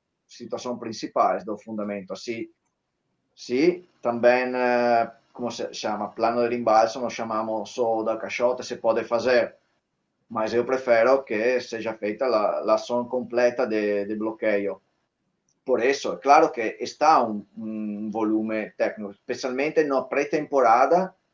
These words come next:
fizemos muito, mas depois, durante a temporada,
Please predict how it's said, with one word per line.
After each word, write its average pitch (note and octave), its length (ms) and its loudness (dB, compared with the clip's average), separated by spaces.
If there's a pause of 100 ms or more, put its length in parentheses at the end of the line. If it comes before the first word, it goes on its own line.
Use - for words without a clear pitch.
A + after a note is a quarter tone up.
(180)
fizemos B2+ 380 -2
muito, A#2 600 -2 (380)
mas A#2+ 120 -6
depois, C#3 280 0
durante C3 240 0
a C#3 40 -2
temporada, C#3 800 6